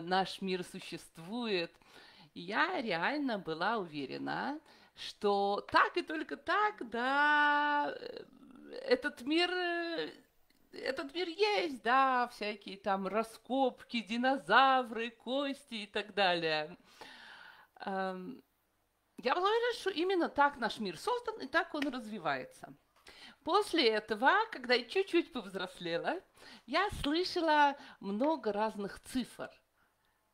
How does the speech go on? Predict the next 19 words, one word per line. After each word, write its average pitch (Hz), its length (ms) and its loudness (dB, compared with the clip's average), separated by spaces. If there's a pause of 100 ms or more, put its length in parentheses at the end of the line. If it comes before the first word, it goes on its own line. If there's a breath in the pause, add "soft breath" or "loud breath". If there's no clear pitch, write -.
(200)
Как 262 180 0
вы 269 60 -4
думаете, 185 320 -8
на 185 80 -4
сколько 233 380 -6
лет 170 220 -6
создан 147 420 -14
наш 156 240 -12
мир? 156 200 -8
Тот, 330 360 -2
кто - 320 -6
знает 208 580 2
или 185 160 -8
считает, 185 480 -4
что - 220 -12
он 147 120 -10
знает, 294 460 -2
я 202 420 -2 (440 loud breath)
буду 175 580 -6